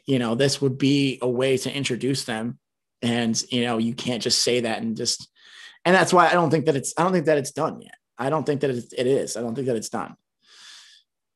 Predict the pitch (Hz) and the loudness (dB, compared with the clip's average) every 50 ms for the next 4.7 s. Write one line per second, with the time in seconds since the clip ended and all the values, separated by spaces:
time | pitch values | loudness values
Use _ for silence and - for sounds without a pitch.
0 | _ _ _ _ _ _ _ _ _ _ _ - - 185 165 151 139 135 - - | _ _ _ _ _ _ _ _ _ _ _ 0 4 6 6 6 6 4 2 0
1 | - - - - - - - - _ _ _ _ _ _ _ _ _ _ _ _ | 0 0 -2 -4 -6 -8 -12 -16 _ _ _ _ _ _ _ _ _ _ _ _
2 | _ _ _ - - - 170 156 139 135 110 127 151 151 139 - 147 151 151 135 | _ _ _ -12 0 2 4 4 4 2 2 0 -2 -2 -2 -2 0 0 2 2
3 | 135 135 143 143 143 135 131 139 139 127 113 - 104 - 110 107 110 - 117 - | 2 0 0 0 -2 -2 -2 -2 -4 -4 -4 -6 -6 -6 -6 -6 -6 -6 -4 -2
4 | 135 123 127 123 120 - 127 131 131 127 127 131 - | -2 0 0 -2 -2 -2 -2 -2 0 0 -2 -4 -4